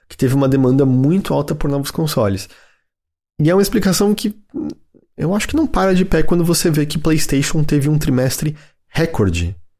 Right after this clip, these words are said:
para a história deste trimestre de venda de consoles, entende? Mas eu acho que a gente vai ver próximos trimestres melhores de Xbox, porque justamente vão ter jogos. Mas o que eu tava falando de Activision Blizzard, pega o seguinte.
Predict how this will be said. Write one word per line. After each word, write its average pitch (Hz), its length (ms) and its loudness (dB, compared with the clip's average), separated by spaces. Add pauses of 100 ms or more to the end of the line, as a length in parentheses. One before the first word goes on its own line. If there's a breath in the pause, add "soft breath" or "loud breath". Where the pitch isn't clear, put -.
(360)
para 113 160 2
a - 20 2
história 131 460 0
deste 139 260 0
trimestre 120 580 -2
de 123 140 -4
venda 110 300 0
de 107 100 -4
consoles, 127 540 -4
entende? 110 480 -4 (460 soft breath)
Mas 156 280 2
eu 175 140 2
acho 170 140 0
que 170 140 2
a 131 100 4
gente 151 260 0
vai 151 300 0
ver 131 400 2 (560)
próximos 120 340 2
trimestres 107 560 2
melhores 113 460 0
de 123 140 -2
Xbox, 117 440 -4 (480 soft breath)
porque 107 300 0
justamente 104 420 0
vão 107 280 2
ter 113 160 0
jogos. 101 520 -2 (520 soft breath)
Mas 117 180 2
o 135 40 0
que 139 60 0
eu 135 40 0
tava 131 200 2
falando 127 280 2
de 117 80 0
Activision 110 480 0
Blizzard, 107 560 0 (220)
pega 120 200 2
o 151 40 2
seguinte. 110 480 -2